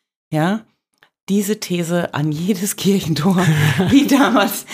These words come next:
schon fast die zehn Gebote. Ich werde jedem Menschen erzählen, was für ein verantwortungsvolles, tolles Familienunternehmertum und Mittelstand wir in diesem Land haben. Und ich werde sie auch alle animieren, mit,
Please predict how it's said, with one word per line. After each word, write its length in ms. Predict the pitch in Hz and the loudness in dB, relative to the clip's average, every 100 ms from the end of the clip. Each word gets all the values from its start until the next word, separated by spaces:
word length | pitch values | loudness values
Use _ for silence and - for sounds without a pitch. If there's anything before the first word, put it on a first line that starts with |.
| - 285 | -10 -8
schon 260 | - 220 202 | -4 -2 0
fast 320 | 226 277 - | -2 -4 -6
die 100 | 208 | -6
zehn 240 | - 240 | -4 -4
Gebote. 320 | 220 196 220 190 | -4 -2 -2 -4
Ich 120 | 190 | -6
werde 160 | 196 | -4
jedem 340 | 196 196 247 247 | -2 -2 -2 -2
Menschen 300 | 214 220 214 | -4 -4 -4
erzählen, 500 | 196 - 190 185 175 | -4 -6 -6 -4 -4
was 200 | 175 - | -8 -8
für 120 | 180 | -10
ein 140 | 165 | -10
verantwortungsvolles, 1080 | 156 - - 226 226 196 190 - 185 180 - _ | -10 -8 -6 -4 -6 -8 -8 -8 -10 -10 -14 _
tolles 480 | 208 226 240 - - _ _ _ _ - 185 | -4 -4 -6 -10 -14 _ _ _ _ -4 -2
Familienunternehmertum 1000 | 208 220 180 185 180 175 170 - 175 170 | 0 0 -2 -4 -4 -4 -6 -8 -8 -6
und 160 | - 156 | -6 -4
Mittelstand 580 | 190 202 190 - 175 165 | -4 -6 -10 -8 -8 -6
wir 100 | 175 | -6
in 60 | |
diesem 200 | 165 180 | -6 -8
Land 320 | 170 165 175 | -6 -6 -6
haben. 320 | 180 170 170 170 - _ - | -6 -8 -8 -10 -16 _ -10
Und 60 | |
ich 100 | 170 | -8
werde 180 | 165 175 | -4 -4
sie 100 | 170 | -6
auch 140 | 165 - | -8 -6
alle 220 | 196 233 | -6 -4
animieren, 600 | - 220 202 196 190 196 - _ _ - | -4 -4 -2 -2 -4 -6 -12 _ _ -4
mit, 260 | 180 175 | -4 -4